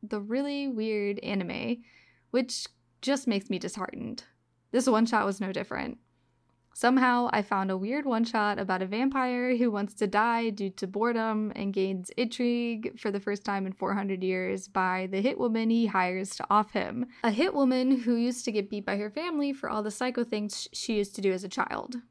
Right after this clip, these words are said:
I'm talking real serial killer vibes.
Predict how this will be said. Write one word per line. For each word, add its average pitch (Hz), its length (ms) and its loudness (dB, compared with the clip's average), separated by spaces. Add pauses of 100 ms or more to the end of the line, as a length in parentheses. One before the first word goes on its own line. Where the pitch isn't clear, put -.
(120)
I'm 240 200 6
talking 247 420 2
real 220 340 -2
serial 202 480 0
killer 190 320 -2
vibes. - 640 -4